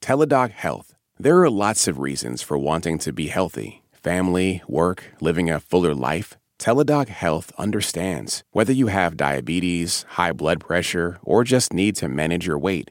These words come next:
Teladoc Health can help. Visit teladochealth dot com slash what's your why for more information.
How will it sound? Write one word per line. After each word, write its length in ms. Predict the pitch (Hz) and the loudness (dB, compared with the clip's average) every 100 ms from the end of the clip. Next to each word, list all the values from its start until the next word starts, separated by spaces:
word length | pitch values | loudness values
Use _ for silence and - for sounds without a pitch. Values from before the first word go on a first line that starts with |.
| _ - | _ -2
Teladoc 480 | 104 120 127 117 | 2 4 4 2
Health 500 | - - 73 - - | -2 -2 0 -2 -14
can 200 | - 80 | -4 -2
help. 380 | 80 65 - - - _ | -2 -4 -8 -16 -20 _
Visit 400 | - 123 156 - | 0 4 4 4
teladochealth 1000 | - 110 127 123 117 - 107 92 85 - | 0 2 4 4 2 0 0 0 0 -2
dot 240 | 85 85 | 0 0
com 400 | - 85 67 53 - | -2 -6 -6 -6 -6
slash 600 | - 80 76 67 - - | -4 0 0 0 -2 -6
what's 440 | 65 104 - - | 2 2 2 0
your 260 | 82 101 101 | 2 2 4
why 400 | 92 82 58 - | 2 0 -2 -10
for 140 | - 65 | -6 -4
more 220 | 64 78 | 0 0
information. 640 | 90 95 76 67 - | 2 2 2 -2 -8